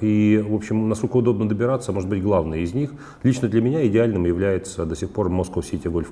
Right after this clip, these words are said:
Club, московский городской гольф-клуб. Он находится в черте города, что большая редкость. От меня в выходной день двенадцать минут езды, в рабочий непредсказуемо, понятное дело. А, видимо, старшая дочь пойдет сейчас туда в академию, в этот гольф-клуб,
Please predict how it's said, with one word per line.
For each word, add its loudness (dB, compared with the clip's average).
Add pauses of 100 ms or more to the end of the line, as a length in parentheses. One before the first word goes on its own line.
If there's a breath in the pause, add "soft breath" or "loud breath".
Club, -2
московский -4
городской -2
гольф-клуб. -2
Он 0
находится -2
в -4
черте 0
города, 2 (320 loud breath)
что -2
большая 2
редкость. 0
От -4
меня 0
в 0
выходной 0
день 2
двенадцать -4
минут -2
езды, -2 (440 loud breath)
в 2
рабочий 4
непредсказуемо, -2
понятное -2
дело. -2 (420 loud breath)
А, 2 (120)
видимо, 2 (180)
старшая -2
дочь -2
пойдет -2
сейчас -6
туда -4
в -2
академию, -2 (280)
в -8
этот -4
гольф-клуб, -8